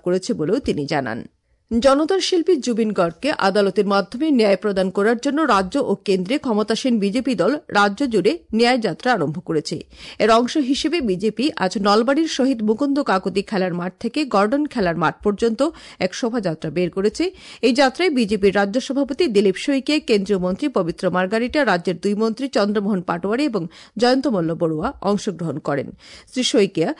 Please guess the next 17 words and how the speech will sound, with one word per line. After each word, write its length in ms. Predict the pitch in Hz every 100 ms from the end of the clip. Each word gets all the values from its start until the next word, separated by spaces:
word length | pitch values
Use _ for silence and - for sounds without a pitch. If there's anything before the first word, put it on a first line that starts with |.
| - -
জুবিন 340 | 220 285 339 339
গর্গের 320 | 330 311 254
রহস্যজনক 600 | 254 247 311 269 277 302
মৃত্যুর 360 | 202 214 - 269
বিচার 320 | 208 202 240
বিভাগীয় 440 | 233 233 240 240 269
তদন্ত 500 | 190 185 180 180 330 - 202
দ্রুততর 540 | 202 277 339 247 165
করা 240 | 156 147 160
সহ 300 | - 208 311 - -
কোনো 180 | - 220
দোষী 340 | 190 214 - 277
ব্যক্তি 320 | 311 - 339
যাতে 260 | 220 175
ছাড় 360 | 180 - 233 269
না 120 | 202
পায়, 220 | - 170